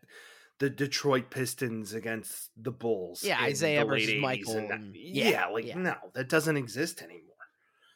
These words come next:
Speaker 1: Or the Sonics in the Bulls, or,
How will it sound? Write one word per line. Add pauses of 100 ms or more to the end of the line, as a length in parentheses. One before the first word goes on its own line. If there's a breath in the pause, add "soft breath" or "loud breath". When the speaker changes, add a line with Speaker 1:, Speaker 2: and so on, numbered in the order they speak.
(240 soft breath)
Speaker 1:
Or
the
Sonics
in
the
Bulls,
or,